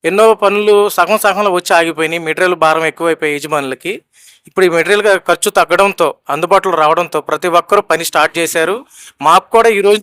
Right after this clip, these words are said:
పని ఖాళీ లేకోకుండా పని చేసుకోగలుగుతున్నాం ఈ ప్రభుత్వం వచ్చిన కాడ నుంచి.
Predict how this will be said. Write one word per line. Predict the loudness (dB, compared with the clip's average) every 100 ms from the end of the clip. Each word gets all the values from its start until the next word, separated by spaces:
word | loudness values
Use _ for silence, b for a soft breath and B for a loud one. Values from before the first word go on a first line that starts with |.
| _
పని | 0 0
ఖాళీ | 0 2 4 4
లేకోకుండా | 6 4 4 -2 -2
పని | -4 0
చేసుకోగలుగుతున్నాం | 0 0 0 -2 -4 -10 -10 -12
ఈ | -12
ప్రభుత్వం | -4 -6 -4 -10
వచ్చిన | -10 -10
కాడ | -10
నుంచి. | -10 -16 -20